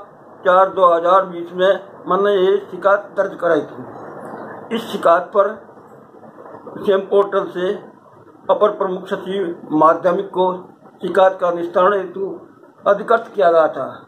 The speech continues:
लेकिन और ने जो है बाईस चार दो हज़ार बीस तक ये समस्या निस्तारण के आदेश दिए थे, लेकिन आज तीस अप्रैल महीना समाप्त हो गया, आज तक मार्च का वेतन भी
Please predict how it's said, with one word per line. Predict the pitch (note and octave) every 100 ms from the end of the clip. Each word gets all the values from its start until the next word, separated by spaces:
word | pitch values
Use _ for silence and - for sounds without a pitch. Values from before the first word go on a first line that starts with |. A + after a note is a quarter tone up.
| - F#3+
लेकिन | F#3+ F#3+ A3+ F#3+ - _ _ -
और | G#3 G3+ G#3
ने | G3 F#3+
जो | F#3
है | E3+ F#3+ F#3+ - _ D3+
बाईस | E3 G3 A3 - -
चार | F#3+ F#3+ G3
दो | F#3 F#3+
हज़ार | E3+ F#3 G3+ G3+ - _ _ _ _
बीस | F3+ G#3 G#3+
तक | G3+ F#3+ - -
ये | G3
समस्या | G3 F#3 F3+ G3+
निस्तारण | F3+ F3 - F3+ F#3 -
के | G3
आदेश | E3 D#3 F3 F3
दिए | E3 D#3
थे, | C#3+ C3 - - D#3
लेकिन | F#3 F#3 G#3+ G#3 F3+
आज | G3+ G#3+ - _ _ _ G#3
तीस | A#3 A#3 - - _ _ -
अप्रैल | E3+ G3+ G3+ F#3+ - - _ E3
महीना | F3 F3 F#3
समाप्त | F3+ E3 F3+ F3
हो | F3
गया, | F3 G3 G#3 - _ _ D3
आज | D#3 D#3+
तक | F#3+ D#3
मार्च | D#3+ D#3 D#3+ -
का | F3
वेतन | F3 E3+ E3 E3
भी | -